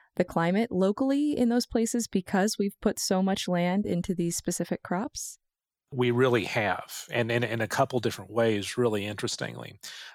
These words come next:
Speaker 2: Uh, you mentioned Nebraska. You know, eastern Nebraska, for example, is, is still mostly rain-fed.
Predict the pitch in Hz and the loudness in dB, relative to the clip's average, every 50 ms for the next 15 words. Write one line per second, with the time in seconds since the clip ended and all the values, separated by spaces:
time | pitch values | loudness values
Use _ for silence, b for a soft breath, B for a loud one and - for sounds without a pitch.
0 | B - - 117 117 110 107 113 - _ - 127 123 117 123 127 - - 120 101 | B 0 2 4 4 4 2 0 -6 _ -2 0 2 2 2 0 0 -2 -6 -8
1 | 101 92 107 104 104 107 107 - - - - - - - _ _ _ _ _ _ | -4 0 2 4 4 4 2 0 -2 -6 -8 -10 -12 -16 _ _ _ _ _ _
2 | _ 113 104 - 139 131 127 - - - 151 131 120 104 117 110 110 107 110 - | _ -8 -4 0 2 2 2 2 2 2 2 2 2 4 4 6 6 6 4 2
3 | - - 117 110 104 107 107 95 - _ - - 113 107 95 98 - 107 104 104 | 2 2 4 4 4 2 2 -2 -8 _ -2 0 0 0 0 0 -2 -2 -2 -2
4 | 104 - - 101 98 92 95 - _ - 107 104 101 95 - - - 123 104 - | -4 -2 -2 -2 -2 -4 -6 -12 _ -2 0 0 0 0 -2 -2 -2 -2 0 0
5 | - - - 131 127 120 107 107 113 117 113 - - 120 110 98 101 98 95 90 | 0 2 2 2 4 2 2 2 2 2 2 2 2 0 0 0 -2 -4 -6 -6
6 | 85 - - - - | -10 -10 -10 -12 -12